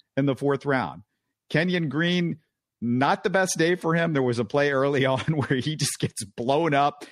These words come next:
and thrown back into Dameon Pierce. However, overall, I think Kenyon Green is gonna be a very good offensive guard in the N F L,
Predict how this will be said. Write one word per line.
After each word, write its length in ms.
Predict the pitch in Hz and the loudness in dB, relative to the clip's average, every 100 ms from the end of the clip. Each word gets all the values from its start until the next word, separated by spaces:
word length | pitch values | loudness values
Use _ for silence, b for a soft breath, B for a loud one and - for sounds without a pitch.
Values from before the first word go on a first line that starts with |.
| B 135 | B -2
and 220 | 127 - | -2 -2
thrown 460 | 135 120 156 208 | -2 2 2 2
back 320 | 160 151 151 160 | 2 2 0 -2
into 180 | 143 | -2
Dameon 540 | 123 135 131 127 117 107 | 0 0 2 2 0 0
Pierce. 440 | 139 131 127 - b b b b | -2 0 -2 -6 b b b b
However, 680 | 147 175 175 202 104 95 104 _ _ | 0 2 2 2 0 -4 -8 _ _
overall, 580 | 175 180 175 156 131 139 | -2 2 2 2 0 0
I 120 | 131 135 | -2 0
think 260 | 139 139 | 0 0
Kenyon 380 | 147 135 147 131 | 0 0 0 0
Green 360 | 117 117 117 127 b | 0 0 0 -2 b
is 140 | 135 - | -4 0
gonna 200 | 139 127 | 0 2
be 140 | 131 | 0
a 60 | 117 | 2
very 240 | 123 123 | 2 2
good 160 | 120 120 | 0 0
offensive 460 | 117 127 113 117 | 0 -2 -4 -2
guard 200 | 117 110 | -2 0
in 60 | 110 | 2
the 140 | 110 | 0
N 80 | 107 | 0
F 180 | 107 - | 0 0
L, 320 | 104 104 | 0 0